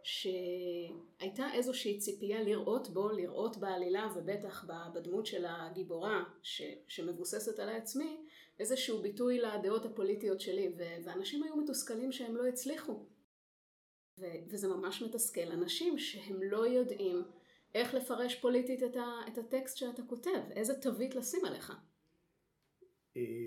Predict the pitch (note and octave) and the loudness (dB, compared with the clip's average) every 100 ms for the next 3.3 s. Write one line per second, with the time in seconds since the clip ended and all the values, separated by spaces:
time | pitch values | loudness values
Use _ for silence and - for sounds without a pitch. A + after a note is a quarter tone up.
0 | A2+ A2+ - F3+ A3 - C#3 C3+ - - | -8 -14 -4 -2 -2 -4 -6 -4 -4 -4
1 | - C3+ D3+ C#3+ F3 F#3+ G3 G3 F#3+ F#3 | -4 0 0 6 8 8 8 8 8 6
2 | F#3 F#3 F3+ - E3+ E3 D#3+ E3 - D#3 | 8 6 4 2 2 2 0 -2 -2 -2
3 | D#3+ C#3 - | 0 -2 -4